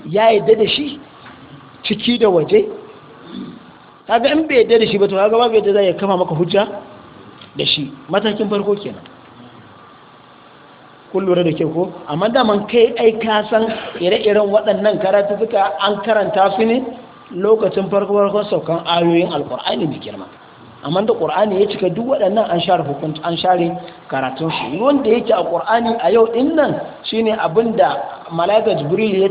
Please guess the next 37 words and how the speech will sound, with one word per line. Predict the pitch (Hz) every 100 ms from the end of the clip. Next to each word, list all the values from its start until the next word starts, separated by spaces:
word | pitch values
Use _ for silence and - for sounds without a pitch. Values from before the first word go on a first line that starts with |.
| -
tabbatar | 240 254 269 262
wa | 247 214
da |
manzon | - 165 160 208
Allah | 208 208 196 190 190 - - -
sallallahu | 208 190 190 202 196
ta'ala | 170 190
alaihi | 185
wasallama | - 196 196 170
shi | - 262 277 - - -
a | 165
biya | 165 214
Ƙur'anin | 175 160 214 214 202
ƙarshe | 147 - 247
da |
imai. | 131 139 131 - -
Shikenan. | 240 - 131 - - - - - - - - - - - - - - - - - - - -
Ina | 208 220
fata | 180 180
mun | 170 175
fahimci | 139 135
wannan | 135 131
da | 110
kyau. | - 107
Ana | 180 220
samun | 175 190 190 160
su | 139
da | 143
yawa. | 180 190 185 - - - - - - -
Saboda | 226 226 208
haka | 202 202 202
kamar | 196 262
yadda | 262 202
na | 220
faɗa | 220 180 180
kuma | 202
nake | 214 -